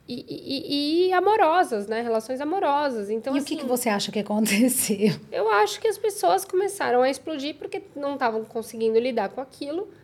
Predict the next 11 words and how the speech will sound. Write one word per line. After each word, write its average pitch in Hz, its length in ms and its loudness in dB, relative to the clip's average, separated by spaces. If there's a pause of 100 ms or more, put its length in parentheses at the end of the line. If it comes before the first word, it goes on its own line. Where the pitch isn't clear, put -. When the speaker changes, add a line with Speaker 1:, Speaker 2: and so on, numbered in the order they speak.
(120)
Speaker 1:
não 466 200 6
foram 269 380 4
ensinadas, 247 1080 -2 (440)
né? 247 180 0
Culturalmente, 269 920 0
a 233 40 -6
gente 226 260 -6
não 294 160 -4
teve, 247 580 -2 (360)
é, 196 880 4 (640)
talvez, 226 760 2